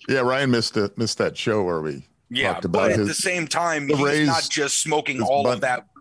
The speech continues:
Speaker 2: that weed himself, that he's lighting a blunt and passing it to
Speaker 1: <laughs>
Speaker 2: fourteen different people in the posse.
Speaker 1: Possibly, yeah. But his blunt roller just d-,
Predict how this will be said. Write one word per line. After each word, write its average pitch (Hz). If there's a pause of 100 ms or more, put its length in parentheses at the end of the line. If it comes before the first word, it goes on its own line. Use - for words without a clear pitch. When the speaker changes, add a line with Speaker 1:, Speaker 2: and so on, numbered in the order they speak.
(120)
Speaker 2:
that 123
weed 127
himself, 113
that 127
he's 131
lighting 123
a 117
blunt 120
and 113
passing 123
it 113
to 107
Speaker 1:
<laughs> -
Speaker 2:
fourteen 143
different 117
people 120
in 104
the 101
posse. 120
Speaker 1:
Possibly, 85 (500)
yeah. - (840)
But 135
his 147
blunt 160
roller 120
just 113 (180)
d-, 117